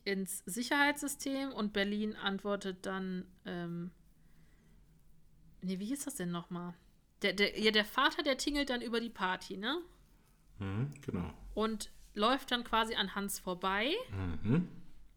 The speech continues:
Speaker 1: Und Hans sagt dann so: Ja, äh, oh Gott, ich muss hier auf meiner Position, muss ich vertreten werden. In der Zeit hatte Raphael sich schon reingezeckt und Berlin kann dann antworten auf Dänisch und sagt dann
Speaker 2: Mhm.
Speaker 1: so, „Ja,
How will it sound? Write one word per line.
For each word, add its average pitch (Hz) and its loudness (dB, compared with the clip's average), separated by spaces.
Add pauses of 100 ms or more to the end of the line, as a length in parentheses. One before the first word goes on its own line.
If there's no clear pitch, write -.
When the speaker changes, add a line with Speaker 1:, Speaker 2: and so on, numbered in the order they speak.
(160)
Speaker 1:
Und 202 -4
Hans 262 2
sagt 254 6
dann 247 2
so: 240 0
Ja, 247 10 (540)
äh, 220 4 (340)
oh 233 0
Gott, 240 6
ich 226 -2
muss 247 2
hier 240 6
auf 233 2
meiner 226 6 (380)
Position, 233 0
muss 240 0
ich - -4
vertreten 269 0
werden. 269 2
In 214 -4
der 208 4
Zeit 208 0
hatte 202 2
Raphael 208 0
sich 190 -4
schon 185 -4
reingezeckt 269 0
und 208 -2
Berlin 214 2
kann 208 -2
dann 190 0
antworten 190 -4
auf - -8
Dänisch 214 -4
und 196 -4
sagt 202 -2
dann 208 2
Speaker 2:
Mhm. 113 2
Speaker 1:
so, 104 -2
„Ja, 104 4